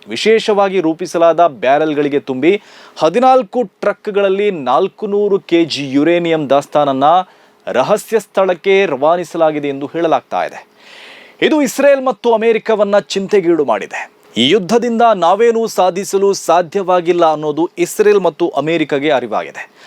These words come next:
ಅದರ ಬೆನ್ನಲ್ಲೇ ಅಮೆರಿಕ ಕದನ ವಿರಾಮವನ್ನು ಘೋಷಿಸಿದೆ. ಇಸ್ರೇಲ್ ರಣರಂಗದಿಂದ ಹಿಂದೆ ಸರಿದಿದೆ. ಹಾಗಾಗಿ ಯುದ್ಧದಿಂದ ಸಾಮ್ರಾಜ್ಯಶಾಹಿ ಶಕ್ತಿಗಳು ಗಳಿಸಿದ್ದೇನೂ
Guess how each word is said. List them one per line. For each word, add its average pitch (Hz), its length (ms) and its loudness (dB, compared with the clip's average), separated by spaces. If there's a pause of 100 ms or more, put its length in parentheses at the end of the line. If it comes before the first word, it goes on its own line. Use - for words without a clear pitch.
(120)
ಅದರ 160 140 0
ಬೆನ್ನಲ್ಲೇ 262 460 0
ಅಮೆರಿಕ 240 440 0
ಕದನ 185 440 -2
ವಿರಾಮವನ್ನು 170 640 0
ಘೋಷಿಸಿದೆ. 113 760 -8 (440)
ಇಸ್ರೇಲ್ 254 560 2 (260)
ರಣರಂಗದಿಂದ 185 760 -2
ಹಿಂದೆ 156 460 -2
ಸರಿದಿದೆ. 92 380 -10
ಹಾಗಾಗಿ 185 640 0 (380)
ಯುದ್ಧದಿಂದ 233 560 0 (220)
ಸಾಮ್ರಾಜ್ಯಶಾಹಿ 196 920 0
ಶಕ್ತಿಗಳು 170 600 0
ಗಳಿಸಿದ್ದೇನೂ 147 880 -2